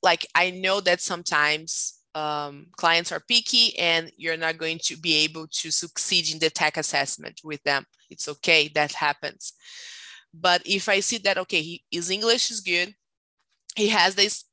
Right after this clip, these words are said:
this tech, but it doesn't have the seniority that my client wants.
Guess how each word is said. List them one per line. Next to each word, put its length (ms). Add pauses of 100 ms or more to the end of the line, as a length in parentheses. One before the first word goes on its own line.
this 220
tech, 420 (260)
but 260
it 140
doesn't 340
have 440 (160)
the 120
seniority 680
that 240
my 160
client 480
wants. 500